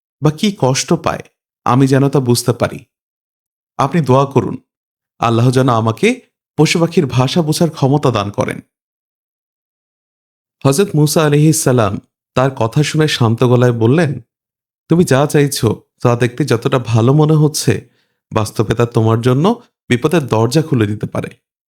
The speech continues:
আল্লাহ অনেক কিছু মানুষের দৃষ্টির বাইরে রেখেছেন মানুষের মঙ্গলের জন্য। আমি তোমাকে বলছি, তুমি এ থেকে বিরত থাকো।" কিন্তু যুবকটি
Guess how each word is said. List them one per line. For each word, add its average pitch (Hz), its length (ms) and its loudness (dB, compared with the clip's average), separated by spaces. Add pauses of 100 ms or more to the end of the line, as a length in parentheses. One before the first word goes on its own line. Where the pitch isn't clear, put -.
(600)
আল্লাহ 170 300 2
অনেক 175 320 0
কিছু - 220 -2
মানুষের 135 400 2
দৃষ্টির 123 380 -2
বাইরে 117 300 0
রেখেছেন 113 520 -2 (440)
মানুষের 110 320 -2
মঙ্গলের 113 440 2
জন্য। - 320 -6 (960)
আমি 143 200 0
তোমাকে 143 340 0
বলছি, 135 540 0 (380)
তুমি 143 160 2
এ 135 240 -2
থেকে 151 200 0
বিরত 123 340 0
থাকো।" 113 300 -6 (1200)
কিন্তু 196 200 2
যুবকটি 139 800 -2